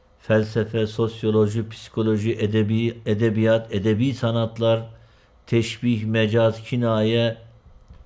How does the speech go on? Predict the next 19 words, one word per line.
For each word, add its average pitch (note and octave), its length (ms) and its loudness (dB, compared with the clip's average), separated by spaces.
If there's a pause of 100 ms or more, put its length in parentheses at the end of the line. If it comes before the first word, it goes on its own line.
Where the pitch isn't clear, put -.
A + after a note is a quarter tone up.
(180)
mitoloji, B2+ 800 4 (760)
çok F3 240 -2
zengin D#3 520 4
bir E3+ 220 4 (420)
argümanlarla C#3 840 0
meseleyi A2 460 0
Hoca G2 220 -2
Efendi F2 340 -6
sunuyor. D2 640 -12 (1120)
Ya A#2+ 160 -4
bu D#3 100 -2
şuna D#3+ 440 -2
benziyor. G2 360 2
Yani A2 160 0
sizin, B2 440 -2 (1400)
e, - 60 -14 (1500)
icra A#2+ 400 2
etmek A#2+ 360 -2
istediğiniz A#2 720 -2